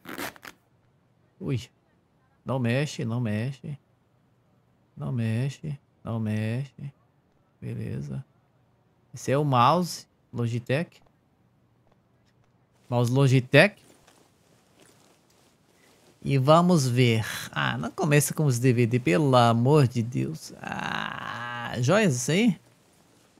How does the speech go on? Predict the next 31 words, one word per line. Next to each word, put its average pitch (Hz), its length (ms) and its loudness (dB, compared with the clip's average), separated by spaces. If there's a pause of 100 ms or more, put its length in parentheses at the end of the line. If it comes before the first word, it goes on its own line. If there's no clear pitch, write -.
(160)
Quem - 140 4
é - 20 -2
que - 80 -6
tá 220 120 8
acumulando 202 500 6
um 202 60 8
em - 20 8
cima 185 200 4
do 175 120 6
outro 190 240 4
aí, 185 120 6
fi? 110 300 -2 (1160)
Caiu 143 380 2
já, 139 220 4
ó. 120 60 2 (1300)
Acabou? 156 420 4 (300)
Outro 180 400 2
D 131 160 2
V 120 140 0
D, 135 280 2
pelo 117 200 0
amor 117 400 0
de 120 120 -8
Deus. 127 380 -6
Que 147 140 -8
que - 100 -6
é 135 40 0
isso 123 120 -6
aqui? 117 320 -6 (240)
Papel. 127 500 -2 (1200)
Trash. - 600 -6